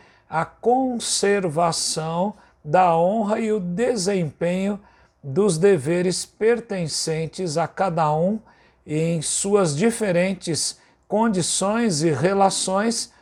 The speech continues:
como superiores, como inferiores ou como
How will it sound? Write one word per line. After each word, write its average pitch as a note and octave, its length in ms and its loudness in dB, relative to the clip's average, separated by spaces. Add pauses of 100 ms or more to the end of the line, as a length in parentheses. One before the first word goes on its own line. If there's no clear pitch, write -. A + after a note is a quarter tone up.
(320)
como F3 320 0
superiores, F3 1200 0 (280)
como F3 560 0
inferiores F#3 1500 -2
ou F#3+ 240 4
como G3 540 -4